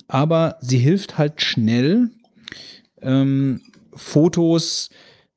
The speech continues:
nicht nur farblich, also es gibt vordefinierte Filter, also es gibt Filter, zum Beispiel Vintage-Filter oder, ähm,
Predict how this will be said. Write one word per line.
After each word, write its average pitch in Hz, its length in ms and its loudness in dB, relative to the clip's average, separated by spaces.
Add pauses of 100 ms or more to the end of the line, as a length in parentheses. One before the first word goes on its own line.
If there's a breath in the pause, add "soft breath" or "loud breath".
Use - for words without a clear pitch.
(240)
nicht 143 300 2
nur 131 140 2
farblich, 139 480 -2
also 131 100 2
es 120 80 -4
gibt - 160 -6
vordefinierte 139 680 2
Filter, 160 460 0
also 135 160 -2
es - 100 -8
gibt - 220 -6
Filter, 131 360 2
zum - 140 -6
Beispiel 107 300 -2 (320)
Vintage-Filter 110 1120 2
oder, 98 400 0 (480 loud breath)
ähm, 95 680 2